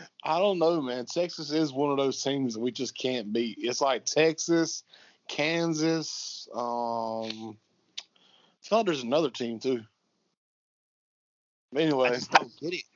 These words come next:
Speaker 2: I don't get it.
Speaker 1: It just says Midwest teams. I don't know, man. <laughs> Like,
Speaker 2: <sighs>
Speaker 1: but yeah, it was. There was definitely some very bad. Like, my number one thing is free throw shooting.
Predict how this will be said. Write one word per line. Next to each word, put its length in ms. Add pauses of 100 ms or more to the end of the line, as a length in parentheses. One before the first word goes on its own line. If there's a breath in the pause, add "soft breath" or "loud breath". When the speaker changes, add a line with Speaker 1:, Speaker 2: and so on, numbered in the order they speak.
(840)
Speaker 2:
I 40
don't 120
get 120
it. 160
Speaker 1:
It 100
just 160
says 180
Midwest 520
teams. 240
I 80
don't 140
know, 140
man. 180 (120)
<laughs> 180
Like, 220 (580)
Speaker 2:
<sighs> 380 (540 loud breath)
Speaker 1:
but 380 (520)
yeah, 580
it 120
was. 500 (1040 loud breath)
There 200
was 120
definitely 520
some 260
very 560
bad. 640
Like, 300 (100)
my 180
number 260
one 240
thing 200
is 100
free 220
throw 220
shooting. 340